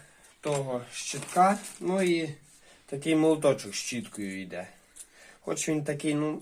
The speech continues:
ну, пластик, ну, яке, як сказати, таке, як дали. О, маса теж.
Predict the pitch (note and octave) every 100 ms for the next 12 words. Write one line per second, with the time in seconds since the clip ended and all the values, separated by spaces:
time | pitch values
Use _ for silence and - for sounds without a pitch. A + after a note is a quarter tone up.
0 | - G#4 G#4+ G#4 G#4+ G4+ - E3+ D#3+ D#3
1 | D#3 D3 D3+ D3 C#3+ C3+ - C3 B2+ B2
2 | B2 C#3 D#3 C#3+ B2 - - A#2 B2 A#2+
3 | G#2 - - - - - - - - -
4 | - _ _ _ _ - B2 A2+ A2+ B2+
5 | C#3+ E3 F3 F#3 E3+ - - - - -
6 | - - - - D#3